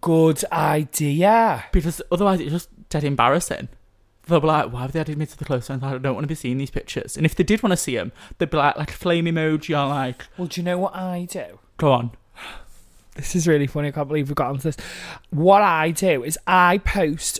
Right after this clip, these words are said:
Speaker 1: on my normal Instagram slightly thirsty pics.
Speaker 2: Right.
Speaker 1: Now and again.
Speaker 2: Right.
Speaker 1: You know, where you can see a bit of the tum, a bit of the boob, a bit of the nip. Anyone that reacts to one of them,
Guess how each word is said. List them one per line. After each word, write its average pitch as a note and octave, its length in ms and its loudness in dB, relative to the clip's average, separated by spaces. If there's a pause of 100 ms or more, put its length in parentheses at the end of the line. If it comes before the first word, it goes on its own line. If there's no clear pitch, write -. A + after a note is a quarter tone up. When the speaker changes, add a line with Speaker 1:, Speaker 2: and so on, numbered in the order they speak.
Speaker 1:
on E3 160 0
my D#3+ 100 0
normal D#3 480 0
Instagram C#3+ 720 -6 (1000)
slightly F3 1120 2
thirsty F3+ 600 2
pics. - 920 -4
Speaker 2:
Right. A2+ 480 -4
Speaker 1:
Now F#3+ 240 4
and G3 100 4
again. G#3+ 440 2 (100)
Speaker 2:
Right. B2 340 -8 (600)
Speaker 1:
You A4+ 100 0
know, F#4+ 220 4
where F4 120 6
you E4 120 4
can F4+ 160 -6
see E4+ 220 2
a D#4+ 60 8
bit D4 160 4
of C#4 120 0
the D4 80 4
tum, B3 420 4
a B3+ 60 4
bit - 160 4
of B3+ 100 -4
the C4+ 80 -2
boob, B3 400 2
a - 60 2
bit - 180 2
of A#3 140 -4
the B3+ 100 -2
nip. A#3+ 400 -2 (220)
Anyone G#3 560 6
that F#3+ 160 0
reacts F#3 460 2
to - 120 -2
one D#3+ 220 0
of D3+ 100 2
them, D#3 300 2